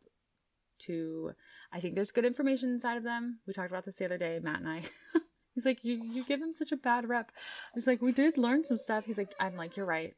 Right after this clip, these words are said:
I, I will give credit where it's due." And we did learn some awesome things,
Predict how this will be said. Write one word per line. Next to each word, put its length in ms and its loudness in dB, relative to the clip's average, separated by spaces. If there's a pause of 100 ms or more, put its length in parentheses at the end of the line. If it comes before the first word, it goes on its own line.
I, 220 -4 (100)
I 200 -4
will 260 -4
give 240 -8
credit 260 -4
where 120 -2
it's 160 -4
due." 280 -4 (380)
And 120 -6
we 120 -4
did 160 -2
learn 220 -4
some 220 -4
awesome 340 -6
things, 440 -6